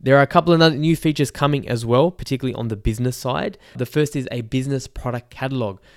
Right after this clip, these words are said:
Soon you'll be able to upload your entire catalog if that's the, uh, even if you, in the B two B market, right? You can upload the services that you have as a catalog and also send and receive money. Now, they've already trialed this successfully in India,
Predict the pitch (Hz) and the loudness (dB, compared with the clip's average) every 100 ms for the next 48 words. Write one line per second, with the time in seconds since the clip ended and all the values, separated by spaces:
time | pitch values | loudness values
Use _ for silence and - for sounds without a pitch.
0 | _ - 160 156 131 - 120 123 127 - | _ -4 -2 -2 -4 -2 0 0 -2 -4
1 | 120 131 120 120 117 113 110 120 117 - | -8 -4 -4 -2 -4 -6 -6 -8 -8 -6
2 | 117 143 175 180 - 117 - _ _ - | -4 -2 -4 -4 -10 -14 -14 _ _ -6
3 | 110 - - 110 110 107 - - 120 214 | -6 -6 -8 -4 -2 -4 -6 -4 -2 -2
4 | 247 220 175 151 - 151 143 123 123 131 | -4 -4 -4 -6 -6 -6 -4 -4 -2 -2
5 | - 120 160 135 101 113 107 180 - - | -4 0 2 2 -2 -4 -2 -4 -6 -16
6 | - 151 143 147 135 117 - 123 131 135 | -8 -4 -4 -4 -4 -4 -6 -6 -6 -8
7 | 120 - 117 113 - 107 117 - 107 117 | -12 -8 -6 -6 -8 -12 -12 -14 -12 -10
8 | 175 - _ - - - 202 202 208 185 | -10 -12 _ -20 -12 -4 -4 2 2 0
9 | - - 180 175 156 151 139 - 139 139 | -4 -2 -2 -2 -4 -4 -6 -4 -4 -4
10 | 127 120 131 160 165 120 110 135 139 139 | -10 -8 -2 -2 -2 -4 -6 -4 -2 -2
11 | 135 160 160 151 143 131 - 131 131 135 | -2 0 0 -2 -4 -6 -4 0 0 -2
12 | 127 127 - 147 - - 131 120 - 147 | -8 -12 -8 -8 -8 -10 -10 -10 -10 -8
13 | 156 170 | -4 -6